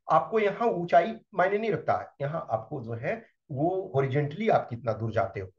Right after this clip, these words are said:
फिर आप, अ, action in air, तो एयर में जितना होते हो, तो आप कोशिश करो कि body को आगे की ओर करने के लिए, तो इसमें से ध्यान रखो ये। और landing जब भी है, आगे की ओर body को गिराओ, पीछे की ओर नहीं गिराना है।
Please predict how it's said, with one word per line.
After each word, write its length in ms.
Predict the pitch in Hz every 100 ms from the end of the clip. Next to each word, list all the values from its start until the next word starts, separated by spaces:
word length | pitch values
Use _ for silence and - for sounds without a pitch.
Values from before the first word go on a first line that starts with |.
| _ _ _ _ _ -
फिर 140 | 233
आप, 400 | 226 170 175 - 170 165 - -
अ, 300 | 143 131 160
action 220 | 156 196
in 120 | 180 180
air, 180 | 185
तो 280 | 208 - - 147
एयर 260 | 147 160
में 120 | 175 160
जितना 260 | 156 180
होते 200 | 170 170
हो, 280 | 151 107 - _
तो 80 | -
आप 320 | 151 165 - - _ 185
कोशिश 280 | - 220
करो 240 | - 208 202
कि 100 | 202
body 300 | 160 180 180
को 220 | 185 185
आगे 240 | 147 156 160
की 160 | 143
ओर 380 | 151 170 196 - _ _ _ _ -
करने 280 | 165 143 143
के 140 | 113
लिए, 200 | 101 101
तो 360 | 92 _ _ 180
इसमें 220 | 170 202
से 140 | 196 180
ध्यान 220 | 123 127
रखो 320 | 131 208 - 117
ये। 260 | 139 - -
और 120 | 127
landing 420 | 139 147 190 233 -
जब 160 | 156 127
भी 100 | 175
है, 280 | 208 247 - _ _ -
आगे 240 | 160 180 220
की 140 | 214
ओर 160 | 190 185
body 260 | 156 160
को 140 | 165 160
गिराओ, 440 | 156 139 104 -
पीछे 280 | 160 160 208
की 180 | - 175
ओर 120 | 165
नहीं 200 | 160 160
गिराना 280 | 151 127
है। 80 | 107